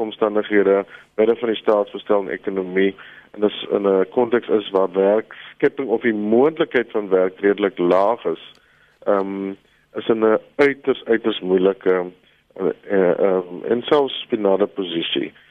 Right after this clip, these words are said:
En dit, dink ek, is ons groter uitdaging,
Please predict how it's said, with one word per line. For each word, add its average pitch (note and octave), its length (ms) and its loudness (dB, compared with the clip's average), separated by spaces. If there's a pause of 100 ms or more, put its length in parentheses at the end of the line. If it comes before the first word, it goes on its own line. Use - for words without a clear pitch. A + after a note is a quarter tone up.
(160)
En F#2+ 280 -6
dit, B2 260 2
dink G#2+ 220 -2
ek, G2+ 140 -6
is - 300 -6
ons F#2 200 -4
groter A#2 640 0
uitdaging, D#2 640 -2